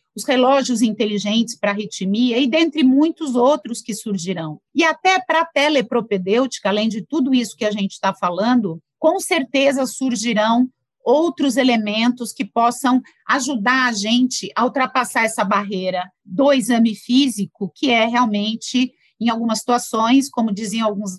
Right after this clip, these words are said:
médicos amigos, a gente tem que pôr a mão na barriguinha do doente, né? A doutora Marinês, da Intermédica e tudo mais, que hoje tá na Leve Saúde, a gente tem que colocar a mão na barriguinha do doente.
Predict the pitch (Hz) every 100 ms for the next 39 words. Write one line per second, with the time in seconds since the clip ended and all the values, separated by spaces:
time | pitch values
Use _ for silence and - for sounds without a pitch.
0 | - 208 214 202 - 202 202 190 226 254
1 | 202 226 190 - 269 - 262 247 226 220
2 | 202 202 208 180 185 185 180 170 185 143
3 | 104 - 165 233 - _ _ _ _ _
4 | _ 175 175 - 190 185 196 196 185 214
5 | 208 196 196 - 208 175 202 214 202 -
6 | 175 165 190 170 185 226 220 - 202 -
7 | 196 185 196 180 - 180 196 220 214 214
8 | 226 - 220 226 220 226 208 196 208 202
9 | 202 214 180 196 190 196 208 170 139 -
10 | -